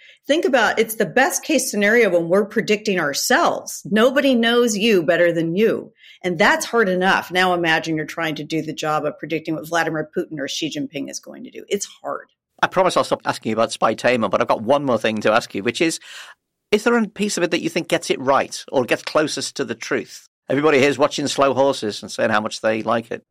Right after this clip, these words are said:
Speaker 1: <laughs> It's a, <laughs> that's one of my favorite shows.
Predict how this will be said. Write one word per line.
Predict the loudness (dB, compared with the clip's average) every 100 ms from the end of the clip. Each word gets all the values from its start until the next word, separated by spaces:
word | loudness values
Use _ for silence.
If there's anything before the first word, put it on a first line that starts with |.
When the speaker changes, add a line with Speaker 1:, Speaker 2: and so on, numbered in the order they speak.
| _ -6
Speaker 1:
<laughs> | -6 -8 -16 -14 -2
It's | 0 0
a, | 0 0 -2
<laughs> | 0
that's | -2 0 0
one | 2
of | 2
my | 2
favorite | 2 0 2 0 0
shows. | 0 2 2 0